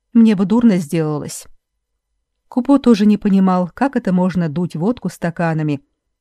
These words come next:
Ну, перехватить иной раз немножко сливянки, это еще не страшно. Но что до абсента, водки и прочих гадостей, то слуга покорный. Он к ним и не прикасается. Товарищи могут сколько угодно поднимать его на смех, но когда эти пьяницы заворачивают в кабак —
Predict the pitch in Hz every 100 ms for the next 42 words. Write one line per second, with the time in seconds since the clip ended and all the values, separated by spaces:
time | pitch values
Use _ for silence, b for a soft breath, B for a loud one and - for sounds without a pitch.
0 | _ _ 302 285 208 196 185 220 214 170
1 | 165 160 - 175 165 160 170 - 180 165
2 | 156 156 147 139 185 170 170 - 165 147
3 | 185 170 160 143 131 _ _ _ _ _
4 | _ - 175 - 170 165 160 - 185 196
5 | 170 147 139 175 208 - 143 - 190 190
6 | 165 165 151 147 - 139 - _ - 170
7 | 202 208 170 196 190 160 165 156 127 -
8 | _ _ _ - 254 233 208 202 196 -
9 | 185 - 170 135 - - - _ _ _
10 | _ _ _ - 180 180 175 - 180 165
11 | 175 - 175 180 170 170 160 160 165 175
12 | 160 151 165 170 214 - 151 - b b
13 | b 170 170 151 185 180 185 190 175 156
14 | - 160 170 170 156 165 160 - 202 226
15 | 262